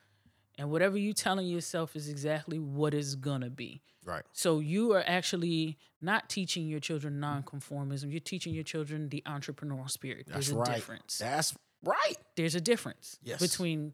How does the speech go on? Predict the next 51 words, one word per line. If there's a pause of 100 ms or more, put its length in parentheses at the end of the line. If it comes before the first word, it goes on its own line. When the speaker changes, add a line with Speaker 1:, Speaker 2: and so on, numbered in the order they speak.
(140)
Speaker 1:
nonconformity
and
entrepreneurial
spirit.
Speaker 2:
Yeah, (180)
you're
right.
'Cause
being
an
entrepreneur
is
not
exactly (360)
nonconformist.
You
know
what
I'm
saying?
There's
a
lot
of
people
that
have
done
that
over
the (520)
years,
but
I
believe
in
that. (1080)
In
this
country, (180)
I
feel
Speaker 1:
Mm-hmm.
Speaker 2:
like
this
country
respects
that
more,
and (380)
it,